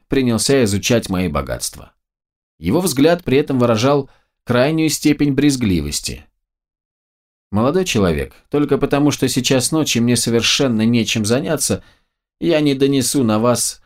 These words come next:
в стражу и даже куплю весь этот хлам за двадцать серебряных монет». От подобной наглости я немножко удивился. «Но ведь вы сами продали этот кинжал за восемьдесят серебряных». «Ну хорошо,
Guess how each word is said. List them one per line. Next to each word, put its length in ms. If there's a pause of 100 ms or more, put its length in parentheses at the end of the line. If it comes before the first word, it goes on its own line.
(220)
в 80
стражу 560
и 80
даже 280
куплю 380
весь 240
этот 240
хлам 320
за 160
двадцать 400
серебряных 640
монет». 340 (1080)
От 160
подобной 380
наглости 500
я 160
немножко 840 (380)
удивился. 720 (1300)
«Но 140
ведь 180
вы 120
сами 480 (460)
продали 400
этот 300 (320)
кинжал 420
за 160
восемьдесят 580
серебряных». 640 (760)
«Ну 160
хорошо, 640